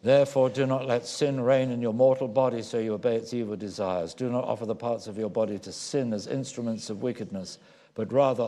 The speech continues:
offer yourselves to God as those who have been brought from death to life,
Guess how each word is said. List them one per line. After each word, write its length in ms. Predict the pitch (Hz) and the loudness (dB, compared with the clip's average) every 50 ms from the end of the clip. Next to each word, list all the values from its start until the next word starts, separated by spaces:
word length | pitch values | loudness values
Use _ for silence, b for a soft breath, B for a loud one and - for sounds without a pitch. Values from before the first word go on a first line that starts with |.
| - - | 0 2
offer 260 | - 160 156 - 139 | 2 2 2 2 0
yourselves 560 | 139 131 120 117 110 - 127 123 120 104 90 - | -2 0 -2 -4 -4 -2 -2 -2 -2 -2 -4 -8
to 100 | - 110 | -12 -10
God 480 | 85 - 123 113 107 92 80 78 - - B B B B B | -2 0 2 2 2 0 -2 -8 -12 -16 B B B B B
as 180 | B 113 101 85 | B -4 -2 2
those 300 | 117 131 131 127 123 - | 4 4 4 4 2 -2
who 60 | 131 | -4
have 120 | 120 104 - | -4 -4 -4
been 200 | 123 113 110 107 | -4 -4 -4 0
brought 320 | 120 123 120 123 123 - | 2 4 4 4 2 0
from 340 | - - 143 147 139 135 107 | -2 0 0 2 2 0 2
death 420 | - 143 147 151 147 147 - - - | 4 4 4 4 2 -2 -8 -8 -4
to 100 | - 135 | -4 0
life, 640 | 117 110 104 98 82 73 - - - - - - | 2 2 2 2 0 -2 -6 -12 -18 -20 -20 -20